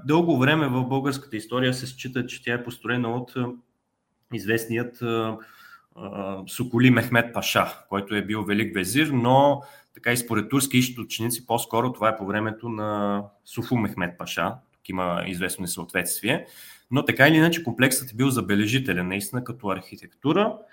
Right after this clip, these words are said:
и в, а, крайна сметка, м, така, джамията е съхранена на практика, духът на тази голяма и интересна постройка е съхранена в, а, църквата Свети Седмочисленици.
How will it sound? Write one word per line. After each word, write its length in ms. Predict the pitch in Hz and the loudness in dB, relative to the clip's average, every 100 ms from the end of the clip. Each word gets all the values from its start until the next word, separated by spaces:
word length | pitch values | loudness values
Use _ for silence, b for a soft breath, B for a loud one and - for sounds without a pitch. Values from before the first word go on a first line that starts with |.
| B B B | B B B
и 120 | 147 143 | 0 2
в, 140 | 123 - | 0 0
а, 260 | 127 123 123 | 2 2 2
крайна 280 | 139 120 | 2 2
сметка, 640 | 110 127 127 - 135 131 127 | -2 -4 -4 -4 -2 0 0
м, 140 | 127 123 - _ - - | 0 -4 -16 _ -20 -12
така, 520 | - - 117 117 113 - - 127 | -8 2 6 6 4 -2 -14 -8
джамията 800 | 120 120 151 127 - 127 143 143 - - | 0 4 6 4 2 2 2 0 -6 -6
е 80 | 117 | -4
съхранена 600 | - 123 113 120 165 123 | -4 0 4 6 6 4
на 140 | 101 | 2
практика, 480 | - 92 - - 127 | 0 -2 -6 -8 -6
духът 360 | 110 - 127 123 | -6 -6 -6 -4
на 180 | 110 | -4
тази 420 | 110 104 104 104 98 B B B B _ | -2 -2 -2 -4 -4 B B B B _
голяма 480 | 98 104 107 107 101 | -16 -4 0 2 2
и 360 | 101 98 95 90 | 0 -2 -6 -12
интересна 440 | 104 101 101 - - | -18 -8 -6 -6 -10
постройка 420 | - 107 120 104 | -8 -6 -4 -4
е 40 | |
съхранена 600 | - 101 107 120 123 117 | -6 -6 -4 0 0 0
в, 180 | 127 131 131 | 0 -2 -4
а, 300 | 123 120 120 120 - - B B B | -4 -2 -2 -4 -14 -20 B B B
църквата 400 | - 117 107 139 | -4 -4 -2 -4
Свети 240 | 135 - 117 | -4 -4 -4
Седмочисленици. 840 | 123 120 - - 170 - - | -2 -2 -6 -10 -12 -12 -12